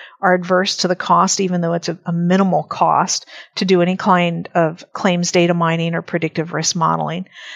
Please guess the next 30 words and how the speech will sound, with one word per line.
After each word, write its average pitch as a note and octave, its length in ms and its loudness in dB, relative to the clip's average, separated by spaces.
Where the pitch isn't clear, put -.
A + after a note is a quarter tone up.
And G#3+ 360 2
there's G#3 340 0
been, A3+ 280 4
you G#3 80 2
know, F#3+ 100 2
questions A3 680 -2
about, F#3+ 360 0
"Oh, A3 300 0
is G#3+ 160 -4
this G#3+ 160 -2
clinically G3+ 520 -2
valid? G3 680 2
And F#3 160 -4
is G3+ 220 2
this G3+ 340 0
mathematically G3 840 0
valid?" F#3 560 2
I G3+ 100 -2
think D4+ 260 -6
we've A#3+ 200 0
overcome G3+ 640 0
all G#3+ 180 4
of G#3+ 80 0
those A3 200 2
hurdles A3+ 440 -2
with F#3+ 160 -2
a G3 40 -8
couple G#3+ 440 2
of G#3+ 140 -4
products G#3+ 640 0